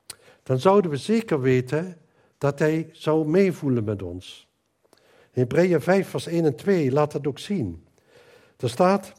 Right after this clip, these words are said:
"Want elke hoge priester die uit de mens geno-, wordt genomen, is ten dienste van de mensen aangesteld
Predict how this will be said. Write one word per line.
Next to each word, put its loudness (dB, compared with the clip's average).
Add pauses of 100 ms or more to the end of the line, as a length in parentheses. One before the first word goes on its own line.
"Want 0
elke 2
hoge -2
priester -6
die -2
uit 2
de -2
mens 2
geno-, -2
wordt -2
genomen, 0 (480)
is 0
ten -2
dienste 0
van -2
de 0
mensen -2
aangesteld 0